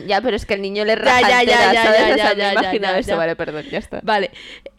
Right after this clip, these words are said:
Speaker 2: Mi pregunta es: ¿aquí entramos en el término zoofilia? ¿La paloma es un animal? <laughs> Es un ave.
Speaker 1: Tía, pero si te tiene que fecundar una paloma.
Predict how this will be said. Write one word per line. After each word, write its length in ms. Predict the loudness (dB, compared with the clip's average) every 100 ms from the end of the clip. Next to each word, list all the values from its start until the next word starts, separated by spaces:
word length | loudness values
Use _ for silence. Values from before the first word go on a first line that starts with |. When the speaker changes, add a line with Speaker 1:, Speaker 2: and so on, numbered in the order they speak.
| _ _ _ _ _ _ _
Speaker 2:
Mi 200 | -6 -4
pregunta 680 | 0 2 2 0 -2 0 0
es: 260 | 0 -4 -10 _
¿aquí 220 | -12 -8
entramos 380 | -4 -2 -2 -2
en 80 | -2
el 40 | -2
término 320 | -2 -2 -6
zoofilia? 560 | -8 -10 -8 -6 -6 -8 _ -20 _ _ _ _ _ _ _ _ -6
¿La 140 | -2
paloma 260 | 0 0 0
es 60 |
un 160 | 2 0
animal? 400 | -2 -2 -4 -4 -12 -18 -4
<laughs> 640 | -2 -2 -4 -4 -2 -2 -2 -4 -4 -8 _ _ _ _ _ -16 -10 -8 -8 -10 -16 _ _
Es 200 | -8 -6
un 100 | -2
ave. 340 | 0 0 -4 -10 _ _ _ _ _ _ _ _ -14
Speaker 1:
Tía, 400 | -12 -8 -10 -10 _ _ _ _ _ _
pero 200 | -8 -8
si 120 | -8 -10
te 140 | -12
tiene 320 | -12 -12 -10
que 100 | -12
fecundar 520 | -12 -12 -12 -10 -10
una 240 | -10 -12 -12
paloma. 480 | -12 -12 -12 -16